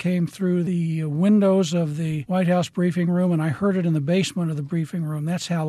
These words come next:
loud this was. And I wondered at that point whether Richard Nixon himself might have heard it. I think the public, for the most part, was really glad to see him go, but more than anything else, they were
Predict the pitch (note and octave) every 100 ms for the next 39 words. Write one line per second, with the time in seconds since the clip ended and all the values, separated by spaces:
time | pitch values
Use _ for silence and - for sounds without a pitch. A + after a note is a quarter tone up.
0 | D#3 F#3+ F3+ D3+ C#3+ C4 G3+ F#3 E3 -
1 | F#3 E3+ C#3+ B2 - - - - - F#3+
2 | F3+ F3 F3 E3+ G3+ G3 F3 F3 F3 E3
3 | - F#3 F3+ E3+ E3 D#3 E3 D#3+ D#3 E3+
4 | D#3+ E3 C#3 D3 F#3 F3+ D3 E3+ D#3 D3
5 | - F3+ D#3 C#3+ - - _ _ _ _
6 | - F#3+ - G#3+ - - - G3 F3 E3
7 | - E3+ D3 D#3+ F3 - E3+ C#3+ D#3+ -
8 | F#3+ B2 D#3 F3 G#3 F#3+ F#3+ F#3+ F3 D#3+
9 | - F3+ C3+ D#3+ D3+ D#3 D#3 D#3 - -
10 | - E3 G3+ A3 G#3 G3+ F#3+ D#3+ F3 F3
11 | F3 C#3 F3 D#3+ D#3